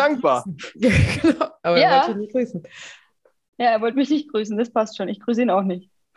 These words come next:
Speaker 1: <laughs> Ach, so macht man das heutzutage. Nee,
Speaker 3: Ja.
Speaker 1: ich grüße dich nicht. Ich dich auch nicht. Okay.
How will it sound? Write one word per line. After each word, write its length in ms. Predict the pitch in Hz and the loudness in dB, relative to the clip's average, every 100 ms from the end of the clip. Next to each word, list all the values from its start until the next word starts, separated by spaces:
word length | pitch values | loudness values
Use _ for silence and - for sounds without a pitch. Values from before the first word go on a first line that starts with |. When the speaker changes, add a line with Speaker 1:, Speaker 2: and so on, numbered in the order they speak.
| - - | -6 0
Speaker 1:
<laughs> 40 | 254 453 453 - - 330 349 - - - - - | 0 0 -2 -2 2 2 2 -2 -6 -18 -14 -6
Ach, 100 | 185 | -4
so 160 | - 285 | 0 2
macht 240 | 277 - | 2 2
man 120 | 214 | 2
das 180 | 190 185 | 2 2
heutzutage. 480 | 202 202 - 190 190 | 0 0 0 0 2
Nee, 180 | 240 254 | 2 4
Speaker 3:
Ja. 100 | 247 | 2
Speaker 1:
ich 60 | |
grüße 240 | 269 247 208 | 2 0 -2
dich 80 | 180 | 2
nicht. 240 | 190 - - | 0 0 -2
Ich 140 | 285 - | -2 0
dich 200 | 247 - | 0 0
auch 200 | 220 196 | 0 0
nicht. 260 | 202 208 - - - | -2 -4 -14 -12 -2
Okay. 540 | 254 254 202 208 | -2 0 0 0